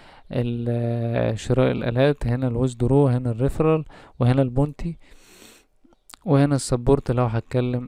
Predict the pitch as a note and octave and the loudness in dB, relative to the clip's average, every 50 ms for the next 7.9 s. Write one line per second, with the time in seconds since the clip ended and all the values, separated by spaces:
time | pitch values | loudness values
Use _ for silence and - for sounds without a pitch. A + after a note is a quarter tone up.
0 | - F3 D#3+ - - - A#2 - - - - - - - _ - - C3+ C3 C3+ | -10 -10 -10 -6 -2 -2 -2 -2 -2 -6 -6 -6 -8 -10 _ -10 -6 0 0 0
1 | D3+ E3 D#3 - - - - _ _ _ _ _ _ _ _ _ _ _ _ _ | 0 0 -4 -16 -20 -20 -20 _ _ _ _ _ _ _ _ _ _ _ _ _
2 | _ _ _ _ _ _ _ _ - - - - - - D#3 D3 - - - E3+ | _ _ _ _ _ _ _ _ -20 -20 -20 -20 -18 -14 -6 -2 -2 0 0 0
3 | E3+ F3+ F3+ E3 - - E3+ E3 D#3+ - _ - - C#3 C3 B2+ B2 B2 B2 B2 | -2 -2 -2 2 4 6 8 6 6 4 _ 6 8 10 10 10 10 10 8 8
4 | A#2+ A#2+ A2+ G2 A#2 A#2+ B2+ C3+ - C#3+ C3+ B2+ B2 A#2+ C3 C#3+ C#3 C3+ C#3 C3+ | 6 6 4 4 4 4 4 4 4 2 4 6 6 6 8 8 8 8 10 10
5 | C3+ C3+ C3 B2 A#2 A#2 A#2+ A#2+ B2 B2 A#2+ B2 - - - B2 A#2 A2+ A2+ A2+ | 10 8 8 6 6 6 4 4 4 4 4 4 2 0 0 -2 -2 -2 -2 -2
6 | A2 A2+ A2 A2 A2 A2 A2 G#2+ A2 G#2+ A2 A2 G#2+ G#2+ A2 A2+ A2+ A2+ - - | 0 2 2 2 2 2 2 0 0 0 0 0 0 0 -2 -2 -2 -4 -4 -6
7 | A2+ A2+ A#2 B2 C3+ C3 - A#2 A#2 A#2 B2+ C#3 D#3 E3 - - - | -2 2 4 6 6 6 4 0 0 0 -2 -2 -4 -4 -6 -8 -12